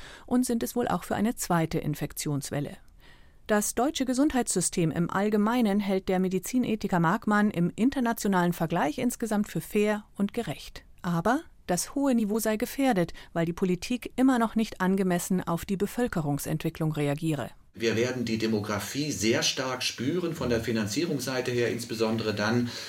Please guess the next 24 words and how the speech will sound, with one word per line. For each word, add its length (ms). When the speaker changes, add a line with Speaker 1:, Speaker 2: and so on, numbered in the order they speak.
Speaker 2:
wenn 100
die 120
Babyboomer 640
in 120
Rente 380
gehen. 380
Und 160
das 140
ist 120
eigentlich 240
auch 80
ein 80
sträfliches 480
Versäumnis 560
der 140
Gesundheitspolitik, 1040
dass 240
diese 260
mittelfristigen 880
Herausforderungen 920
nicht 160
konsequent 760
angegangen 640
werden. 400